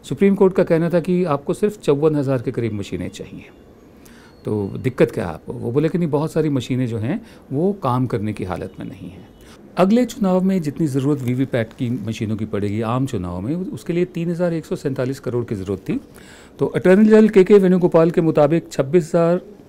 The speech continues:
दो हज़ार छः सौ सोलह पॉइंट तीन, यानी दो हज़ार छः सौ सोलह करोड़ और तीस लाख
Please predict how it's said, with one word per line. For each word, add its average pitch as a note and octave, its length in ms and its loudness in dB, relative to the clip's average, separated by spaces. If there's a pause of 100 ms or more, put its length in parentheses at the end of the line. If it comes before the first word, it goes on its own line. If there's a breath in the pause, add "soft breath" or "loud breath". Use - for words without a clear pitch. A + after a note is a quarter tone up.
(920 loud breath)
दो A#3 180 8
हज़ार G#3+ 180 8
छः F3 200 0
सौ F#3 140 0
सोलह E3+ 500 -2 (340)
पॉइंट D3+ 300 -2 (400)
तीन, A#2+ 360 -2 (720 loud breath)
यानी D3+ 160 0
दो F#3+ 200 4
हज़ार G3+ 200 4
छः F3+ 240 0
सौ F3+ 180 -2
सोलह F3 560 -2 (520)
करोड़ C#3 320 2
और - 220 -10
तीस F#3+ 280 -4
लाख G#2 400 -4